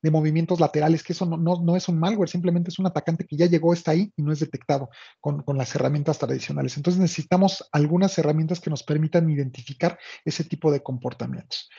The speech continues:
Y pues las pérdidas alrededor de eso pues son, son grandes. Entonces, el, nada más para comentar aquí muy brevemente y ya, ya empezar a dar, eh, también espacio para preguntas y respuestas es,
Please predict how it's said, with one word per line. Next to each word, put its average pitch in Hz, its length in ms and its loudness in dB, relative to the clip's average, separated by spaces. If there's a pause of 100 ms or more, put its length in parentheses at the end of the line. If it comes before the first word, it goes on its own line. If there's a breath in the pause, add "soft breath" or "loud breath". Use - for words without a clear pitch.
(200 loud breath)
Y 302 140 8
pues 170 180 2
las 139 160 2
pérdidas 165 480 4
alrededor 139 400 -2
de 143 60 -2
eso 151 180 -8
pues - 140 -12
son, 135 180 -16
son 127 180 -12
grandes. - 320 -14
Entonces, 262 440 2 (340 soft breath)
el, 196 400 8 (100)
nada 226 160 4
más 240 140 0
para 233 280 2
comentar 156 360 0
aquí 185 180 -2
muy 175 200 0
brevemente 160 460 -2
y 160 40 -2
ya, 151 260 0
ya 143 240 -6
empezar 147 320 -6
a 147 80 0
dar, 139 300 -2
eh, 123 160 -8
también 139 240 -4
espacio 143 340 -2
para 117 240 -4
preguntas 135 420 -4
y 175 40 2
respuestas 170 500 2
es, 156 220 -4